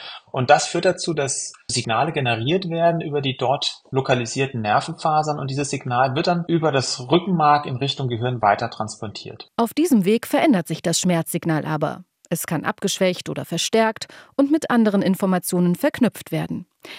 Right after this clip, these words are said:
Speaker 2: Erreicht dieses modulierte Signal das Gehirn, wird es dort interpretiert. In diesen Bewertungsprozess fließen viele Faktoren ein.
Speaker 1: Das können die Vorerfahrungen sein, wie unser Körper funktioniert. Das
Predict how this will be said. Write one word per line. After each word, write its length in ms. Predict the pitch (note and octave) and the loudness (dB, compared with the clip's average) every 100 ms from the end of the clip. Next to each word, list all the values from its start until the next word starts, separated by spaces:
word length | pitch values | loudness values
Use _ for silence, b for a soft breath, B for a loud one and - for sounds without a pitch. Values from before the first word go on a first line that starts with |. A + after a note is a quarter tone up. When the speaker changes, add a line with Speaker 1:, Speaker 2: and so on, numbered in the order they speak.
| B | B
Speaker 2:
Erreicht 640 | - D#3 D3+ G3 D4 - - | -2 -2 0 -2 -2 -6 -4
dieses 460 | A3+ F#3+ F#3+ - F#3+ | 0 2 2 2 2
modulierte 720 | F3 A#3+ A3 G#3 G#3+ G#3+ F#3+ | 4 4 4 4 2 2 0
Signal 560 | F#3 G3 G3 G3 G3 | 0 2 2 2 -2
das 260 | F3+ E3 - | -2 -4 -2
Gehirn, 460 | E3+ G#3 B3+ C4+ - b b - | 0 4 6 4 0 b b -2
wird 180 | D4 | 0
es 140 | E4 - | 0 0
dort 240 | F#3+ E3 | 0 2
interpretiert. 920 | E3+ F3+ - - - F#3 - - - _ _ _ | 0 -2 -2 -4 -2 -2 -4 -6 -16 _ _ _
In 160 | - F3 | 0 0
diesen 300 | F3 D#3+ D#3+ | 2 0 0
Bewertungsprozess 960 | D3+ D#3+ C4 A#3+ - G#3+ F#3+ A#3+ - - | 0 0 2 0 0 -2 2 2 0 -2
fließen 380 | B3+ C#4 D4 | 0 2 2
viele 320 | - E4 C4+ G#3 | 2 2 2 2
Faktoren 540 | F#3+ - F#3+ F3 B3+ | -2 0 0 2 2
ein. 300 | E3+ E3 F3+ | 0 -2 -6
Speaker 1:
Das 200 | - B2 | -8 -8
können 400 | - C3 C3 C3 C3 | -2 0 0 0 -4
die 80 | A#2+ | -4
Vorerfahrungen 720 | - D3+ C#3 - C3+ B2+ B2 | 4 4 4 2 2 4 0
sein, 320 | A#2 A#2+ A#2 | -2 -2 -2
wie 80 | B2 | -4
unser 200 | A#2+ B2 | -6 -6
Körper 300 | - B2+ A#2+ | -4 -4 -4
funktioniert. 640 | - A#2 C#3 C3 D#3 E3 | -8 -8 -6 -4 -2 -2
Das 140 | C#3+ | -4